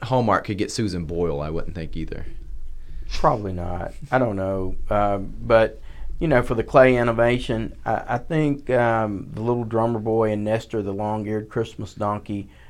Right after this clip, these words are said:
Speaker 2: are definitely, uh, good movies for children to watch. I, I may, uh, I've, I've seen some. I know there's a, a part in Little Drummer Boy that's pretty harsh few,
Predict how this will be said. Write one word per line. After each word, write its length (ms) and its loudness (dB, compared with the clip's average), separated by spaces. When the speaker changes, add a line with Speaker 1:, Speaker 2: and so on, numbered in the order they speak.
Speaker 2:
are 540 2
definitely, 1000 0
uh, 280 -2
good 260 2
movies 320 -2
for 140 -8
children 440 0
to 60 -2
watch. 420 2
I, 240 6
I 40 -2
may, 340 4
uh, 300 0
I've, 280 -2
I've 160 4
seen 260 4
some. 300 6
I 100 8
know 160 10
there's 340 8
a, 220 4
a 120 -2
part 420 6
in 160 2
Little 200 0
Drummer 320 2
Boy 220 2
that's 180 -8
pretty 220 -2
harsh 420 2
few, 260 -6